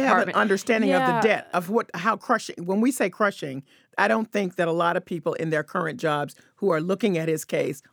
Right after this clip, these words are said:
Speaker 2: understand what
Speaker 1: Yeah,
Speaker 2: that means,
Speaker 1: and, and, and the,
Speaker 2: you
Speaker 1: the
Speaker 2: know?
Speaker 1: critique that they're leveling as far as him being, um, an ineffective saver.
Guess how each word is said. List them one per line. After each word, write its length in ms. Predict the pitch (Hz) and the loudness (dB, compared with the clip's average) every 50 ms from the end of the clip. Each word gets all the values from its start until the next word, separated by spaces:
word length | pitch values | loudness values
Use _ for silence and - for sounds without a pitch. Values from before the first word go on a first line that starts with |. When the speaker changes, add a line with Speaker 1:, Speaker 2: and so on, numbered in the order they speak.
| _ - | _ -2
Speaker 2:
understand 520 | - 180 175 160 151 - - 190 170 156 - | 0 0 0 0 -4 -2 0 0 2 2 2
what 60 | 233 226 | 0 0
Speaker 1:
Yeah, 140 | - - - | 0 0 0
Speaker 2:
that 40 | 139 | 0
means, 240 | 233 226 220 220 - | 0 0 0 0 0
Speaker 1:
and, 200 | 233 226 220 220 | 0 0 0 -2
and, 0 | |
and 240 | - - 214 214 208 | -4 -4 -4 -2 0
the, 280 | 208 202 202 196 190 190 | 0 2 2 2 2 2
Speaker 2:
you 40 | 196 | 0
Speaker 1:
the 80 | 214 220 | -2 -2
Speaker 2:
know? 40 | |
Speaker 1:
critique 580 | 151 170 - 226 214 - - 240 226 220 202 - | -4 -4 -4 -4 -4 -4 -4 -4 -4 -4 -6 -4
that 180 | - 208 - - | -4 -4 -4 -2
they're 140 | 196 196 | -4 -4
leveling 480 | 190 185 180 180 170 185 185 180 175 170 | -2 -2 -4 -4 -6 -6 -8 -8 -8 -8
as 160 | 165 - - | -10 -10 -8
far 320 | - 185 175 170 170 165 165 | -6 -2 -2 0 0 0 -2
as 260 | 165 160 160 151 - | -2 -4 -6 -6 -8
him 280 | - 180 180 165 160 160 | -6 -6 -6 -4 -4 -6
being, 480 | 170 165 160 156 151 151 151 147 147 - - | -6 -4 -4 -4 -4 -6 -8 -8 -10 -10 -8
um, 280 | 160 147 143 143 143 - - | -8 -8 -8 -8 -10 -10 -8
an 140 | - 151 - | -8 -8 -8
ineffective 760 | - 160 156 147 - - - 170 156 - - - 143 127 127 - | -8 -8 -8 -8 -10 -6 -4 -4 -4 -4 -6 -6 -6 -6 -6 -10
saver. 640 | - - 113 117 113 - - - - 55 - - | -8 -8 -6 -6 -6 -6 -6 -6 -6 -8 -10 -12